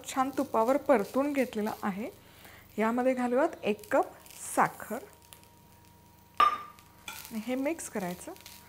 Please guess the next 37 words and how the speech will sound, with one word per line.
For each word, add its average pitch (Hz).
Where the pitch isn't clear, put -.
आणि 226
आणखी 226
एक 359
सात 254
ते 285
आठ 277
मिनिट 247
हे 254
छान 262
शिजवून 190
घेऊया. 180
आणि 233
एक 294
साधारण 311
तीन 349
ते 381
चार 370
मिनिटं 330
झालं 320
की 262
तुम्ही 302
इथे 294
बघू 262
शकाल, 254
साखर 254
छान 269
अशी 294
विरघळली 240
आहे -
आणि 220
हे 294
मिश्रण 294
हलकंसं 302
मऊसूद 285
व्हायला 285
सुरू 262
झालं. 180